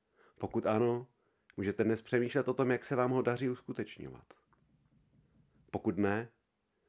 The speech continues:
můžete se rozhodnout věnovat nějaký čas přemýšlení o tom, co byste chtěli, aby po vás v životě zůstalo. A pokud jste křesťané, abyste s modlitbou hledali, co po vás Bůh chce.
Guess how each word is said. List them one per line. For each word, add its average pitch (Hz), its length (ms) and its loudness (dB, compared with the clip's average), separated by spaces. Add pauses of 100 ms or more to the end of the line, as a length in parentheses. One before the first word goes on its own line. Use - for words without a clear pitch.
můžete 98 240 -6
se 135 160 6
rozhodnout 120 520 4
věnovat 110 300 4
nějaký 110 340 0
čas 113 240 -6
přemýšlení 123 600 -2
o 107 80 -6
tom, 113 200 -4
co 113 120 -8
byste 110 260 -6
chtěli, 104 480 -4 (560)
aby 98 200 0
po 110 140 -4
vás 107 240 -2
v 92 40 -8
životě 95 420 -2
zůstalo. 98 540 -12 (1000)
A 92 80 -4
pokud 104 200 -6
jste 101 180 -6
křesťané, 107 500 -2
abyste 107 280 -2
s 104 60 -4
modlitbou 120 500 0
hledali, 98 400 -2
co - 140 -12
po 92 160 -6
vás 85 240 -6
Bůh 82 400 -14
chce. 67 280 -16